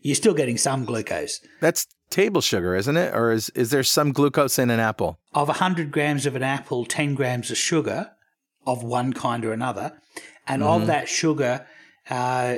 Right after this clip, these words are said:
Speaker 1: I think it's thirty percent is glucose,
Speaker 2: Yeah.
Speaker 1: sixty percent is fructose, and then ten percent is, uh, sucrose, which is table sugar.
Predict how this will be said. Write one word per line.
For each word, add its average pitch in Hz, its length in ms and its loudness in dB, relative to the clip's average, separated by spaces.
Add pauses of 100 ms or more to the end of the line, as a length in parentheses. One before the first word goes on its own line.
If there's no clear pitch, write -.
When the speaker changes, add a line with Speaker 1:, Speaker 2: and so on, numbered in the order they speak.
Speaker 1:
I - 100 -8
think 143 280 -2
it's - 200 -4
thirty 160 340 0
percent 147 640 -4
is 135 380 0
glucose, 190 840 0 (460)
Speaker 2:
Yeah. 104 160 -2
Speaker 1:
sixty 127 500 0
percent 151 400 0
is 127 160 0
fructose, 190 840 -2 (220)
and 135 140 -2
then 135 200 -2
ten 208 360 0
percent - 680 -6 (340)
is, 143 560 0 (220)
uh, 139 220 -2
sucrose, 117 800 -4
which - 200 -8
is 113 360 -4 (420)
table 90 220 -2
sugar. 85 260 -8